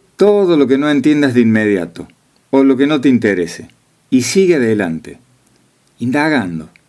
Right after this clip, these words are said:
Te garantizo que en este exponerte vas a empezar a descubrirte y a descubrir facetas del mundo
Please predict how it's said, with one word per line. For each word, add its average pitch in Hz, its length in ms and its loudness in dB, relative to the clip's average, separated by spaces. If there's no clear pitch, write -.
Te 120 120 0
garantizo 139 920 0
que 107 140 0
en 117 80 2
este 120 360 0
exponerte 120 920 -4
vas 165 140 0
a 180 80 -2
empezar 156 560 0
a 156 80 0
descubrirte 127 1200 -2
y 131 100 6
a 139 40 8
descubrir 160 540 2
facetas 170 760 -2
del 107 260 -2
mundo 147 540 0